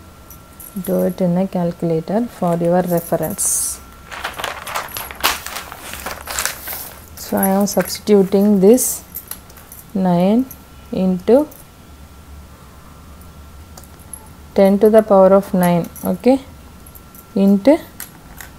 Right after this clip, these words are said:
eight into ten to the power of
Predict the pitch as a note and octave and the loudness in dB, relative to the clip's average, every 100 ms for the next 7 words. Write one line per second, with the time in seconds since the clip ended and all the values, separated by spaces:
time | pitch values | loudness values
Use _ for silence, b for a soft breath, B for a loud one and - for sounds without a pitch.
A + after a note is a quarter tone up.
0 | - - F#3+ F3+ G3 G#3+ A#3 G#3+ F#3 F3+ | -20 -6 0 4 6 6 6 2 2 0
1 | G#3+ A3+ C4 - - - - - - - | 2 4 2 -4 -20 -20 -20 -20 -20 -20
2 | - - - - - - - - - - | -20 -20 -20 -20 -20 -20 -20 -20 -18 -2
3 | F#3+ F#3+ G3+ G#3+ G#3 F3+ F3+ F#3+ A#3+ | 2 2 4 4 6 6 6 6 4